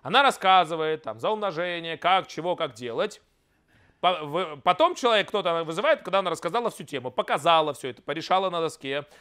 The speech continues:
Потом она вызывает кого-то, с-, когда: «Ты там, не знаю, выходи, щас будешь решать пример». Пишет пример, пробует решать на доске. Следующий выходит, пробует решать. А потом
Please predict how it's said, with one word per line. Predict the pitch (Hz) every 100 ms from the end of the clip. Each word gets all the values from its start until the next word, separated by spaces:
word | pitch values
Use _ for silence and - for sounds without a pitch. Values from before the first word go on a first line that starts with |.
| _
Потом | 160 196 196
она | 180
вызывает | 170 180 254 285 220
кого-то, | 208 185 170 180
с-, | 175 - -
когда: | 160 170 160 135 -
«Ты | - 233
там, | 196 160 139 123 _ -
не | 151
знаю, | 147 127
выходи, | 143 175 208 277 311 _ _ _
щас | - 247
будешь | 208 185
решать | 160 208 220
пример». | 190 156 123 95 _ _ _ _ _ -
Пишет | 143 131 -
пример, | 147 196 285 294 - _ -
пробует | 180 240 233
решать | 175 143 185 185
на |
доске. | 147 143 - 101
Следующий | - 185 220 190 175
выходит, | 151 170 175 -
пробует | 160 151 151
решать. | 143 131 120 _ -
А | 156
потом | 196 180 240 320 302 180 220